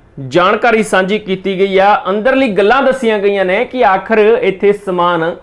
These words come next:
ਸਸਤਾ ਕਿਉਂ ਮਿਲਦਾ। ਸਾਡੇ ਸਹਿਯੋਗੀ ਲਵਪ੍ਰੀਤ ਸਿੰਘ ਖੁਸ਼ੀਪੁਰ ਦੇ ਵੱਲੋਂ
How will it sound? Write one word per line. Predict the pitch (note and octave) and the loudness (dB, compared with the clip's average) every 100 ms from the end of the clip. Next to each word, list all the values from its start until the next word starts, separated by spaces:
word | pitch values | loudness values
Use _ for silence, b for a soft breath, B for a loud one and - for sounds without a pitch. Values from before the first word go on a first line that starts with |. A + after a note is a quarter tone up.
| b b b _ | b b b _
ਸਸਤਾ | - G#3 D3+ - D#3+ | -2 0 0 0 -2
ਕਿਉਂ | D#3+ C#3 | -2 -4
ਮਿਲਦਾ। | C3+ C3 D#3+ | -2 0 0
ਸਾਡੇ | D3 G3 A3 B3+ | 0 0 0 0
ਸਹਿਯੋਗੀ | B3+ A#3 A#3 A3 A#3 | 2 2 2 0 0
ਲਵਪ੍ਰੀਤ | A3 A3 A3+ | -2 0 -4
ਸਿੰਘ | G#3+ A3 | -2 -6
ਖੁਸ਼ੀਪੁਰ | G#3+ F#3 F#3 A#3+ G3+ | -4 -6 -4 -4 -2
ਦੇ | F#3+ | -2
ਵੱਲੋਂ | G3 F#3 G3 F#3 F#3+ | 0 0 2 0 -2